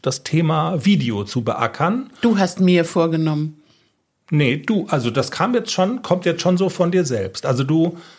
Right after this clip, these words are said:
Speaker 1: du nimmst jetzt ganz oft und ganz gezielt das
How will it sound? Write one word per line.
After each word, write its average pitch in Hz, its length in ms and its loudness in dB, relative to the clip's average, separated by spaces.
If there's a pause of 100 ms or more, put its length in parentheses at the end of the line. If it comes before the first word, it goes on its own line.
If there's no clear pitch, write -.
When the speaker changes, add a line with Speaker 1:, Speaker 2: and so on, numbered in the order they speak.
(120)
Speaker 1:
du 135 100 4
nimmst 180 380 2
jetzt - 440 -4 (120)
ganz 190 340 -2
oft 180 280 -2
und 170 120 -2
ganz - 220 -2
gezielt 185 440 -4
das 127 160 -4